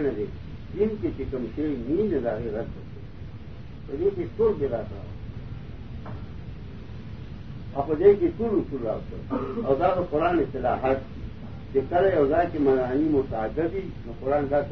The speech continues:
لفظ راوړي چې هغه ټولو لپاره وي. مفسرین چې خلاف کوي، نو هغه یې د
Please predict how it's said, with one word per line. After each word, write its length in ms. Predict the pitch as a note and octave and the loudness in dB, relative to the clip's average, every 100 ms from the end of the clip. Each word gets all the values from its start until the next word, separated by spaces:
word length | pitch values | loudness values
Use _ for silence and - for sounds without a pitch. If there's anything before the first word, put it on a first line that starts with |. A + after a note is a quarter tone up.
| C3+ | -2
لفظ 220 | E3+ F3 E3+ | 0 2 4
راوړي 200 | F3 F3 D3 | 4 4 0
چې 40 | |
هغه 120 | A#2+ A2 | -2 -2
ټولو 180 | C#3+ C3+ G#2+ | -2 -2 -4
لپاره 300 | F#2+ - - | -8 -10 -10
وي. 60 | - - - - - - - - - - D5 C5 C3 | -10 -10 -10 -10 -10 -8 -8 -8 -2 0 0 -2 -4
مفسرین 580 | C3+ D3 - F3 G#3+ A3 | -2 -2 0 2 2 0
چې 80 | E3 B2 | -4 -2
خلاف 300 | C3+ D#3+ D#3 - | 4 4 4 0
کوي، 220 | F3 G#3 - - - A2 | -4 -4 -6 -10 -10 -4
نو 60 | A#2+ B2+ | 2 2
هغه 180 | B2 - | 2 0
یې 80 | C#3 | 2
د 20 | A#2+ | 4